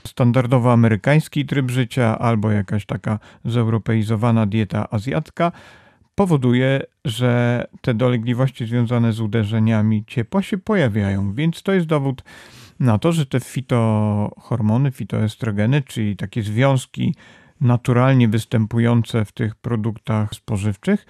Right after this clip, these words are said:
mogą przekładać się na to, jak później nasz organizm znosi. Czy też innymi słowy można powiedzieć, że ta różnica pomiędzy sp-, gwałtownym spadkiem estrogenów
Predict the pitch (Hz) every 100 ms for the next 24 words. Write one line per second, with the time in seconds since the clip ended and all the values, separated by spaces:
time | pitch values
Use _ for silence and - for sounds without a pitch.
0 | - 131 143 143 147 - 127 123 120 123
1 | - - 117 110 107 107 113 104 - 113
2 | 117 113 107 127 107 104 110 110 110 104
3 | 107 175 190 - - - - 196 - 165
4 | 170 175 165 - 160 175 156 156 151 147
5 | 143 160 156 139 131 131 127 - - -
6 | _ 139 131 127 143 185 175 117 123 127
7 | 127 117 120 110 110 - - _ - 113
8 | 120 113 143 127 120 - 123 - 123 117
9 | 117 - 127 113 165 185